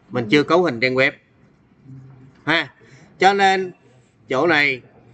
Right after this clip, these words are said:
mình sẽ sử dụng là cấu trúc H T M, H một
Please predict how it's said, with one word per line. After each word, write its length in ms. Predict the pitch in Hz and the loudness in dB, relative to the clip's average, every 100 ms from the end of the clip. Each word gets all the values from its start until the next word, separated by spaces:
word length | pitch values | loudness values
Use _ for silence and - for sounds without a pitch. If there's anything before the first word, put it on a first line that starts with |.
| _ _ | _ _
mình 240 | 131 143 127 | -2 -2 0
sẽ 240 | 131 139 | 0 0
sử 240 | 151 151 | -2 -4
dụng 340 | 143 165 120 127 | 0 0 0 0
là 380 | 127 127 143 - _ | 0 0 -2 -8 _
cấu 200 | 156 190 190 | -2 0 2
trúc 200 | 196 - _ _ _ _ _ _ _ _ _ _ _ _ _ _ _ _ | 0 0 _ _ _ _ _ _ _ _ _ _ _ _ _ _ _ _
H 60 | 165 - - | -8 -8 -2
T 40 | 147 139 135 | 2 4 2
M, 120 | 131 - - - - | -2 -10 -16 -20 -20
H 120 | - 151 151 | -10 -8 -4
một 320 | 135 110 | -2 -2